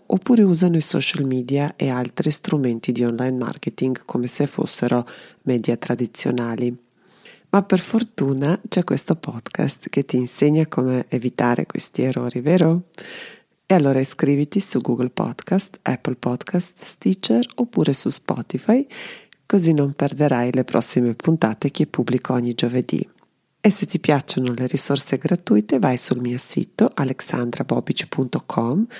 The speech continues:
dove trovi alcune davvero utili. La mia preferita è, guarda caso, perfetta per accompagnare questa puntata.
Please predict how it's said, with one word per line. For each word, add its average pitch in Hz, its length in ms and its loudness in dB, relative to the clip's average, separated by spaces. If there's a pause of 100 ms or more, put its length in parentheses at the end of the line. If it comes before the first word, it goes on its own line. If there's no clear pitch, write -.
(320)
dove 170 260 2
trovi 131 280 2
alcune 127 360 -2
davvero 127 460 0
utili. - 500 -2 (580)
La 180 120 6
mia 202 160 8
preferita 226 800 2
è, 190 140 2
guarda 147 460 2
caso, 139 540 0
perfetta - 580 0
per - 160 0
accompagnare 131 840 0
questa - 360 -6
puntata. - 680 -4